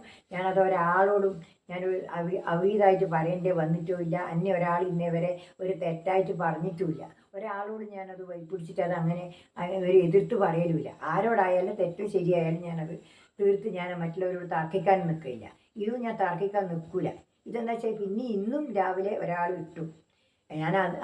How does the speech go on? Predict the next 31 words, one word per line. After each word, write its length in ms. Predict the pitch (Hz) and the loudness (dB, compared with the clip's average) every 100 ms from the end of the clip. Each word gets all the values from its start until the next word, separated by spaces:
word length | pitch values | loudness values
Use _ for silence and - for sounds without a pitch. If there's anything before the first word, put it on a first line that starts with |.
| 170 | 2
ഞാൻ 200 | 170 214 | 4 4
പറഞ്ഞു 340 | 208 175 180 202 | 2 2 2 -2
ഞാനത് 280 | 190 175 190 165 | -2 0 -2 0
പരീക്ഷണത്തിന് 640 | 160 175 185 190 170 170 | 0 0 0 -2 -2 -4
ഇട്ടതാണ്, 460 | 160 185 170 156 165 165 | -4 -2 -2 0 -2 -4
ഞാനത് 340 | 156 165 160 170 | -4 -2 -2 -2
കണ്ടിട്ടും 460 | 156 156 170 175 180 170 | -4 -4 -6 -6 -6 -2
നോക്കിയാലോ 380 | 165 165 175 | -2 0 -2
നമുക്ക് 260 | 180 165 180 165 | 0 -2 -2 0
നോക്കി 300 | 165 - 220 | 0 2 2
നോക്കാലോ 360 | 185 170 165 | 2 2 0
എന്ന് 100 | 165 | 0
വെച്ചിട്ട് 240 | 165 165 196 - - | -2 -4 -8 -8 -16
പിന്നെ 200 | 190 190 165 | -4 -4 -2
പരീക്ഷണം 560 | 156 165 214 254 247 233 | -2 -2 -2 -2 -2 4
കഴിഞ്ഞിട്ട് 460 | 185 185 202 226 247 | 4 4 2 0 0
എനിക്ക് 240 | 226 226 190 | -2 -2 2
വീഡിയോ 260 | 190 196 | 6 8
ഇടേണ്ട 220 | 190 175 165 | 6 4 0
ആവശ്യമില്ല. 460 | 156 156 127 92 - _ _ _ _ _ - | 0 -4 -12 -14 -20 _ _ _ _ _ -4
വീഡിയോ 220 | 185 196 | 0 2
ഇടേണ്ട 160 | 190 170 | 2 2
ആവശ്യമില്ല. 320 | 156 156 143 - | -2 -2 -8 0
പരീക്ഷണം 500 | 170 208 214 226 220 | 2 2 0 0 0
ഞാൻ, 120 | 214 208 | -2 0
ഞാനിപ്പോൾ 340 | 202 202 208 | 0 0 0
ഒരു 120 | 214 214 - | 2 2 2
ചക്ക 260 | 180 - | 0 2
ഇടാൻ 220 | 202 196 196 | 0 0 2
നോക്കണമെങ്കിൽ 480 | 190 190 190 196 196 | 2 2 0 2 2
ഇപ്പം 220 | 196 | 0